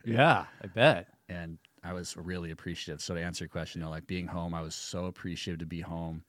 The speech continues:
Speaker 2: around my loved ones and
Speaker 1: Yeah.
Speaker 2: just kind of getting indoctrinated back into society, repatriating myself,
Speaker 1: Right.
Speaker 2: but really quickly realizing because of where we come from, like, no one asked me one question about my adventure.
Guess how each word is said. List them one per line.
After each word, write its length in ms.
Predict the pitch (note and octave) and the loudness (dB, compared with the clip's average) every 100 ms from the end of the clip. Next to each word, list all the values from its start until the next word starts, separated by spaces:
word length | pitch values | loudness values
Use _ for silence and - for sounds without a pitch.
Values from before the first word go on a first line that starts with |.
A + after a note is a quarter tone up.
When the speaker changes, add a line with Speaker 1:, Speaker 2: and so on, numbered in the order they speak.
| - - - _ | -20 -20 -20 _
Speaker 2:
around 300 | D#2+ F2 E2+ | -6 -4 -2
my 120 | E2+ | -2
loved 280 | E2 D#2+ D#2+ | -4 -6 -6
ones 460 | E2 E2 E2+ F2 - - | -6 -6 -6 -8 -12 -6
and 120 | F2 | -2
Speaker 1:
Yeah. 40 | |
Speaker 2:
just 380 | G2+ E2 - - | -2 -2 -6 -12
kind 220 | - F#2 | -8 -6
of 260 | E2 D#2+ - - _ _ _ _ _ _ _ _ _ _ _ _ _ _ | -6 -8 -14 -20 _ _ _ _ _ _ _ _ _ _ _ _ _ _
getting 380 | - F#2+ F#2 F#2 | 0 2 2 0
indoctrinated 680 | G#2 F2+ F2 F#2 - F2+ F2 | 0 0 0 -2 -2 -4 -2
back 200 | E2+ E2 | -4 -4
into 140 | F2+ E2 | -6 -8
society, 420 | - E2 E2 F#2 | -6 -4 -4 -2
repatriating 640 | F#2+ - F2+ - F#2 F2+ | -4 -4 -6 -6 -6 -4
myself, 500 | G2 F2+ G2+ A2 - - - | -4 -4 -2 -4 -6 -18 -14
Speaker 1:
Right. 260 | G2+ F#2+ F#2 - - | -10 -8 -10 -14 -4
Speaker 2:
but 140 | G2+ G2 | -4 2
really 260 | A#2+ A#2 | 4 4
quickly 400 | G2+ A#2 A2 G#2+ | 2 2 2 2
realizing 540 | F#2 A#2+ C#3 G2+ G2 G#2 | 4 8 8 8 6 2
because 300 | F#2 G2 F2+ | 2 -2 -4
of 80 | F2+ | -4
where 140 | F#2+ | -4
we 100 | F2+ | -4
come 220 | - A2 | -2 -2
from, 240 | G#2+ F#2+ F2+ | 0 -2 0
like, 300 | F2+ E2+ - - - - - _ - | -2 -4 -8 -20 -20 -20 -20 _ -12
no 360 | E2+ F#2+ G2+ | -6 0 2
one 140 | G2+ F#2+ | 2 0
asked 340 | D#2+ E2 - | -2 -4 -4
me 100 | E2+ | -8
one 220 | D#2+ D#2+ D#2 | -6 -8 -8
question 320 | D#2 D2 - | -8 -8 -8
about 220 | D2+ C#2 | -8 -8
my 100 | D2 | -8
adventure. 440 | C#2+ C#2 - - | -10 -12 -12 -14